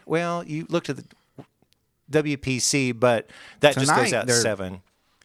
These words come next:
Speaker 2: talking about localized flash flooding.
Speaker 1: For here?
Speaker 2: In the, uh, yeah, ha-, hazardous weather outlook. Maybe in the
Speaker 1: Oh.
Speaker 2: latest. Did you read the A F D?
Speaker 1: I have not read the A F D
Speaker 2: I think
Speaker 1: yet. I've
Speaker 2: maybe
Speaker 1: been
Speaker 2: it
Speaker 1: gone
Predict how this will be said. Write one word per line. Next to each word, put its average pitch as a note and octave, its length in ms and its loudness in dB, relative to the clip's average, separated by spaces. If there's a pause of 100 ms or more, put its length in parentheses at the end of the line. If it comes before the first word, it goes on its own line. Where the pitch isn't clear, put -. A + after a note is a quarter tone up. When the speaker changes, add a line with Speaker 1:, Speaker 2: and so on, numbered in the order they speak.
(120)
Speaker 2:
talking A2 400 -4
about F2+ 260 -2
localized F2 640 -8
flash D#2+ 380 -8
flooding. C#2 400 -14 (760)
Speaker 1:
For C3 220 2
here? F#3 380 -2
Speaker 2:
In F#2+ 180 -6
the, E2 220 -6
uh, D2 240 -8 (120)
yeah, D2 280 -10
ha-, F2 180 -14
hazardous F2+ 400 -8
weather E2+ 220 -6
outlook. E2+ 340 -10
Maybe D#3 300 -6
in C3+ 80 -8
the A2 100 0
Speaker 1:
Oh. A2+ 40 0
Speaker 2:
latest. A#2 360 -4
Did A2 140 -8
you B2 120 -12
read D#3 140 -6
the B2 240 -6
A A#2+ 160 -4
F A#2 140 -8
D? B2+ 300 -10 (540)
Speaker 1:
I C3+ 100 2
have C3+ 200 -4
not C3 260 0
read C#3+ 140 -2
the D3 140 -2
A C#3+ 80 0
F C#3+ 100 -6
D C#3 80 -4
Speaker 2:
I - 40 0
think C3+ 40 -6
Speaker 1:
yet. G2+ 140 0
I've G#2 80 -2
Speaker 2:
maybe A2+ 60 -4
Speaker 1:
been A2 40 -6
Speaker 2:
it - 40 -6
Speaker 1:
gone G#2+ 80 -2